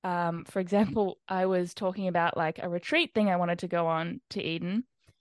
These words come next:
and I was like, "It's this amount of money, and, like, I have a wedding the first day, so I'll get there late, and, um, you know, this is all the details."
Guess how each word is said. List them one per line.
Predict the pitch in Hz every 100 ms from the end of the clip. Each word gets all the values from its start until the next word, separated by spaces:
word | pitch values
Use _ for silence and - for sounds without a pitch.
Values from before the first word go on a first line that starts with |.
| _ _
and | 180 175 170 165 165
I | - 170
was | 170
like, | 170 -
"It's | 208 -
this | 339
amount | 330 311 302
of |
money, | 285 285 285 277
and, | - 226 233 233 226 -
like, | 214 208 214
I |
have | 214 262
a | 262
wedding | 262 269 254
the |
first | 254 247 240
day, | - 233 233
so | 226
I'll | 208 202
get | 233 -
there | 240
late, | 226 226 226 -
and, | 208 202 196 202 196 - _ _ _ _ -
um, | 190 185 185 185 -
you | 220
know, | 190
this | 202 269
is | 254
all | 247
the | 214
details." | 220 214 226 196 202